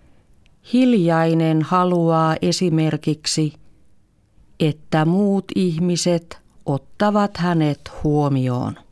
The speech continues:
Ujo ihminen tuntee helposti sen, kuinka toiset ihmiset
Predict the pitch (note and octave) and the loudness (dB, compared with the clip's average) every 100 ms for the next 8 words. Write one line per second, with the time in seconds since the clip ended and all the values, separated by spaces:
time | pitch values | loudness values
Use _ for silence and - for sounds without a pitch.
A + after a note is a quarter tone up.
0 | _ - - _ _ _ _ - - - | _ -20 -20 _ _ _ _ -20 -20 -20
1 | _ _ _ _ _ _ _ _ - A3 | _ _ _ _ _ _ _ _ -6 0
2 | B3+ A#3 G3 F3 F#3+ G3+ E3+ E3 D#3 D#3 | 2 2 2 0 0 0 0 0 2 2
3 | D#3 D3+ D3+ - - _ - B3 B3+ G#3+ | 2 2 0 -4 -20 _ -4 0 2 2
4 | - E3 D#3+ D#3+ D#3 D3+ F#3 G3 F#3 D3+ | 0 0 2 2 0 -2 0 0 0 -4
5 | C#3 - C#3+ - - F#3 F3 D#3 D#3 - | -4 -4 -4 -4 -2 0 2 0 -2 -10
6 | - - - - _ _ _ - - E3+ | -20 -20 -20 -20 _ _ _ -20 -10 -2
7 | D#3+ C#3 C#3+ F#3 F3+ F3 - A3 G#3+ G3 | 0 0 0 0 0 -2 0 2 2 2
8 | E3 D#3+ F#3 E3+ D3+ D3+ D3 D3+ C#3+ - | -2 -2 -2 0 2 0 2 0 -2 -6